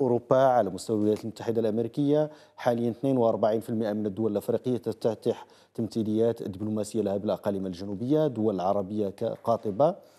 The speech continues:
طبعًا هذه الإجماع على، آه، يعني، آه، صوابية، آه، مشروع الحكم الذاتي، آه، في المغرب،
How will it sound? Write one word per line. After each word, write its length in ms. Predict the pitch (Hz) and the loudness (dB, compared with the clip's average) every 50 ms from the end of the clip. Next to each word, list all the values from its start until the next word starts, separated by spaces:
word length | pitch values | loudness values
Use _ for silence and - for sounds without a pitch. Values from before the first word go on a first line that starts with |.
| _ - - _ _ _ _ _ _ _ | _ -20 -20 _ _ _ _ _ _ _
طبعًا 320 | - 147 143 143 175 190 - - - - | 2 4 4 4 4 2 0 -8 -10 -6
هذه 380 | 120 131 156 165 147 135 151 165 | 0 2 4 4 4 4 2 2
الإجماع 640 | 151 139 131 - - - 107 110 123 190 208 160 104 | 4 2 -2 0 0 -2 -2 2 2 2 2 4 2
على، 380 | 95 101 113 113 110 110 120 120 | 2 2 2 4 4 2 2 0
آه، 180 | 110 110 110 110 | -2 -2 -2 0
يعني، 460 | 107 98 95 92 104 113 110 120 - - | 0 0 -2 -2 -2 -2 -4 -4 -4 -2
آه، 340 | 95 107 104 90 69 67 78 | -2 -2 0 -2 -2 -4 -6
صوابية، 600 | - - 123 117 135 139 123 123 113 110 107 - - - | -4 0 2 2 2 2 2 0 0 0 -2 -2 -6 -6
آه، 220 | 113 107 101 95 | -4 -4 -4 -4
مشروع 460 | 92 104 104 - - - 123 107 - - | -6 -8 -10 -10 -4 0 0 0 0 -2
الحكم 380 | 98 98 - - 120 - 117 104 | -6 -8 -8 -10 -14 -10 -8 -8
الذاتي، 440 | 98 87 107 104 - - 113 110 110 - - - _ _ _ | -6 -6 -6 -8 -6 -6 -6 -6 -8 -10 -18 -20 _ _ _
آه، 260 | 101 110 110 - - | -4 -2 -2 -2 -4
في 220 | 95 - 123 113 107 | -6 -4 -2 -2 0
المغرب، 380 | 110 123 135 123 139 147 151 | 0 0 0 2 2 2 2